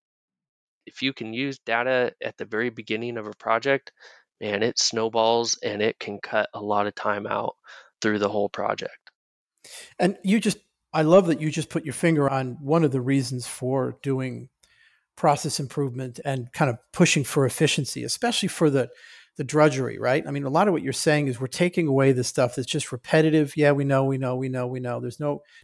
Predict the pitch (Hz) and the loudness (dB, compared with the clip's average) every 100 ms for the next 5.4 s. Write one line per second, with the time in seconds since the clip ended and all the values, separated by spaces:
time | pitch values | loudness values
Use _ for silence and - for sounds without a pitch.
0 | - 160 170 143 - - 156 147 131 123 | 0 2 4 4 0 -4 -4 -4 -6 -8
1 | 117 - 135 123 123 - _ _ _ 135 | -10 -4 -2 -2 -6 -10 _ _ _ -6
2 | 131 139 147 156 151 117 156 - 143 120 | -2 4 6 6 4 2 -2 -2 -4 0
3 | 123 - - _ _ _ 127 156 147 160 | 0 0 -8 _ _ _ 0 2 2 0
4 | 151 123 139 120 123 - 135 127 123 127 | -2 4 4 2 -4 -4 -2 0 0 0
5 | 127 127 120 117 | -2 -4 -6 -8